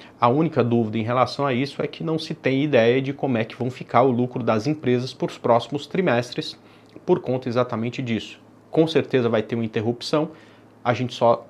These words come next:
vai ter que descobrir no futuro como é que vai ser a retomada, né? Se essa, se passar a crise e as coisas se normalizarem, voltarem pra período pré-crise, isso aí vai ter sido uma barganha que a gente nunca viu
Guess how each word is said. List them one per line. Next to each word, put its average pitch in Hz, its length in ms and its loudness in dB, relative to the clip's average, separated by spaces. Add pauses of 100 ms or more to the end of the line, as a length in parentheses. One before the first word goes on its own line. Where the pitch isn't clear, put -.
(120)
vai 120 160 2
ter 120 160 -4
que 113 120 -4
descobrir 117 400 -2
no 117 100 0
futuro 123 420 -4
como 127 200 -2
é 120 60 -2
que 120 100 -10
vai 123 120 4
ser 120 160 -2
a 110 40 2
retomada, 113 760 -2
né? 127 260 -4 (120)
Se - 180 -4
essa, 120 520 4
se - 180 -4
passar 160 420 6
a 156 40 2
crise 113 540 2 (460)
e 110 140 -2
as 107 160 -2
coisas 110 360 -4
se - 140 -6
normalizarem, 107 800 2
voltarem 104 440 0
pra 104 140 0
período 107 360 -4
pré-crise, 117 760 -2 (460)
isso 123 260 -4
aí 110 120 2
vai 120 140 2
ter 123 140 -4
sido 120 300 -4
uma 123 80 0
barganha 120 600 0 (680)
que 135 100 2
a 113 60 6
gente 110 320 -2
nunca 120 280 2
viu 113 320 0